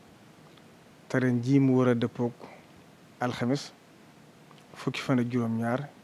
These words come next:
ci weeru octobre. Euh, Sëriñ Tuubaa digle woon ko, muy bis bi nga xam ne ci la fi bàyyi ko woon ngir liggéey le Rasulullahi sallallahu alayhi wa sallam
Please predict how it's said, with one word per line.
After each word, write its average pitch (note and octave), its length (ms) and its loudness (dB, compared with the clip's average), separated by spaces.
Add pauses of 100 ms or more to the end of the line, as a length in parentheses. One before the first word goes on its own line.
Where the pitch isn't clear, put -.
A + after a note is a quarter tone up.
ci - 140 -6
weeru A2+ 340 0
octobre. A2 440 -4 (1400)
Euh, A2+ 400 -8
Sëriñ C3 300 2
Tuubaa A#2+ 260 2
digle C3+ 300 6
woon A#2+ 200 4
ko, D3+ 200 0 (1080)
muy B2 180 4
bis B2+ 260 0
bi B2+ 120 4
nga C#3+ 100 6
xam C#3 200 4
ne G#2+ 120 0 (420)
ci - 120 0
la B2 100 2
fi A2+ 100 -2
bàyyi B2 320 4
ko A#2+ 160 0
woon B2 340 0
ngir B2+ 220 2
liggéey A#2+ 420 4
le A#2 120 0
Rasulullahi A2+ 640 -2
sallallahu A2 460 -2
alayhi G#2+ 80 -4
wa - 20 -6
sallam G#2+ 220 -2